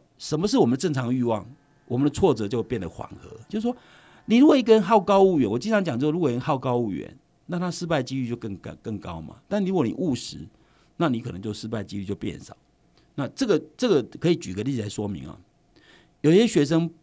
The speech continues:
不擅长数理，不论多么努力，数学成绩永远不如人，挫折感很强，他们怎么面对？他们担心自己嘛。如果，如果你的缺点就是数学差，如果你可以改变，尽力改变，但如果数学差这种东西是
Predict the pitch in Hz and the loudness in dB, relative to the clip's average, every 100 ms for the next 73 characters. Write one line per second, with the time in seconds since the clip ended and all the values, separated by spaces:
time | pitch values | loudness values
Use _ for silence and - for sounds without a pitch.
0 | _ 139 135 170 135 113 104 - 120 85 | _ -6 -2 0 0 -2 -6 -4 -6 -6
1 | - - _ - 156 196 - 190 180 120 | -10 -20 _ 0 2 2 4 6 6 4
2 | 95 95 127 92 - _ _ - 233 190 | 0 -2 -2 -2 -8 _ _ -10 0 2
3 | 147 139 143 127 127 95 104 87 65 110 | 2 0 -2 -2 -2 -2 -6 -6 -8 -14
4 | - _ _ - 202 139 - 117 90 - | -20 _ _ 2 4 4 0 -8 -10 -14
5 | - - _ _ _ - 135 87 98 82 | -20 -20 _ _ _ -8 -8 -6 -8 -8
6 | 82 - _ _ _ _ _ _ _ - | -10 -14 _ _ _ _ _ _ _ 0
7 | 294 285 294 277 277 262 - 135 110 101 | 4 8 10 8 6 2 -2 -4 -4 -4
8 | 92 82 - _ _ _ 196 294 220 - | -6 -12 -16 _ _ _ 4 6 4 2
9 | - 175 262 262 156 143 151 - - 240 | -2 2 4 6 6 4 2 -2 0 0
10 | 185 147 202 - 233 165 139 147 - 160 | 0 2 0 0 -2 -2 -2 -2 -4 -4
11 | 156 160 _ _ _ _ _ 254 302 220 | -4 -8 _ _ _ _ _ 6 6 6
12 | 269 185 175 226 226 220 160 131 165 143 | 4 2 2 0 0 -2 -2 0 0 2
13 | 285 294 262 - 254 202 214 220 202 185 | 4 6 4 4 6 6 6 4 4 4
14 | 202 202 | 0 0